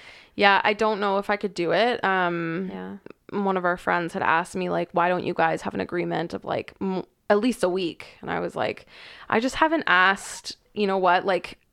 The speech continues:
Speaker 1: he lives alone and I
Speaker 2: Mm-hmm.
Speaker 1: don't, and I have two cats." And I, I'm trying to be mindful of that for him too. Like, he has something there for him all the
Speaker 2: Mm-hmm.
Speaker 1: time that loves him and, and wants to be around him. And so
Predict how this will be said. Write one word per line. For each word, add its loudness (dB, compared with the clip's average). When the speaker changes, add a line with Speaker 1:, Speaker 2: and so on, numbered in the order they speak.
Speaker 1:
he -2
lives 2
alone -2
and 0
I -6
Speaker 2:
Mm-hmm. 0
Speaker 1:
don't, 0
and -2
I 2
have -4
two -4
cats." 0
And 4
I, 2
I'm 4
trying 0
to 0
be -2
mindful 0
of -2
that 0
for -4
him -4
too. -4
Like, -2
he -8
has -2
something -4
there -2
for -4
him -4
all 0
the -6
Speaker 2:
Mm-hmm. -4
Speaker 1:
time -2
that -6
loves -4
him -8
and, -10
and -8
wants -6
to -14
be -4
around 2
him. 0
And -2
so 0